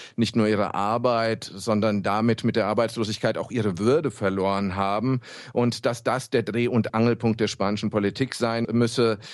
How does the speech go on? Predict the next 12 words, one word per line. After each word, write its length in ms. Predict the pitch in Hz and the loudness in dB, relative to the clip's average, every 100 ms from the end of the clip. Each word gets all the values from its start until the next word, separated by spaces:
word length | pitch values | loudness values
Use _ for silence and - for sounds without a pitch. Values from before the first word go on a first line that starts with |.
| - | -8
Er 120 | 117 113 | -2 -2
hat 120 | - | 0
von 100 | 139 | 2
den 140 | 120 | 2
politischen 420 | 117 110 160 175 | 2 0 0 0
Verantwortlichen 800 | 151 117 160 147 139 - 139 123 | 0 0 -2 0 0 0 -4 -2
auch 320 | 90 127 - | 0 0 -2
erstaunlich 420 | 117 - 123 190 - | -6 -2 0 0 0
deutlich 400 | 151 165 139 - | 0 0 -4 -2
einen 240 | 120 113 | 0 0
tiefen 460 | - 202 226 175 147 | 0 -2 2 2 4
Mentalitätswandel 1300 | 139 135 127 127 - 135 - - 143 117 110 104 | 2 2 2 0 0 0 0 0 0 0 2 0